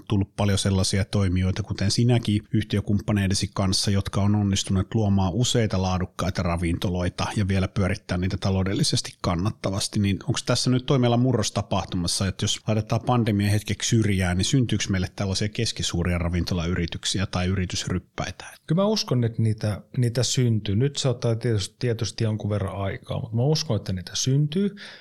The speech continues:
Speaker 2: Öö, ja hyvä, että jossain vaiheessa mahdollisesti skaalautuu sitten ja myydään pois esimerkiksi isommalle. Et se on <laughs> aika luonteva ketju itse asiassa niinku monessakin liiketoiminnassa.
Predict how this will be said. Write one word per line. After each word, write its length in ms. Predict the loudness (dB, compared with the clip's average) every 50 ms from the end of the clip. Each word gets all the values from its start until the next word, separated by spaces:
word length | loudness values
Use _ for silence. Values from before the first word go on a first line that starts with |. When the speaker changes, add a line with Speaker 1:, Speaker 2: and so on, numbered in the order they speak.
| -20 -20 _ -6 -2
Speaker 2:
Öö, 440 | 0 0 2 0 0 -2 -4 -6 -12 _ _ _ _ -6
ja 300 | -4 -2 -2 -2 -4 -8 _ _ -8 -4 -2
hyvä, 160 | 0 0 0
että 120 | 2 2
jossain 320 | 0 0 0 0 0 0 0
vaiheessa 300 | 0 0 0 0 0 0
mahdollisesti 320 | 0 0 0 -2 -2 -2
skaalautuu 840 | -2 -2 -2 0 0 0 0 0 0 0 -2 -2 -2 -2 -2 -2 0
sitten 400 | 0 -2 -2 -4 -4 -4 -4 -2
ja 80 | 0 0
myydään 400 | 2 2 2 0 0 0 -2 -2
pois 380 | -4 -6 -4 -4 -4 -4 -4 -6 _ _
esimerkiksi 340 | -4 -2 -2 0 0 0 0
isommalle. 540 | 0 0 0 0 -2 -4 -6 -8 -8 -10 -12 -14 -8 -6
Et 140 | -6 -4 -2
se 100 | 0 0
on 140 | 2 2 2 2 2 2
<laughs> 160 | 2 2 0 0
aika 260 | -2 -2 -2 -4 -6 -8 -10 -18 -10 -4
luonteva 760 | 0 2 4 4 6 6 4 4 4 2 2 0 0 0 0 -2
ketju 540 | -2 0 0 0 0 -2 -4 -6 -4 -4
itse 240 | -4 -4 -4 -2 -2
asiassa 200 | -2 -2 -2 -4
niinku 400 | -4 -6 -8 -10 -14 -16 -16 -20 _ -8
monessakin 600 | -4 0 0 2 2 2 0 0 0 0 0 0
liiketoiminnassa. 1040 | 0 0 -2 -2 -4 -6 -4 -6 -4 -4 -4 -6 -6 -4 -4 -4 -2 -2 -4 -6 -8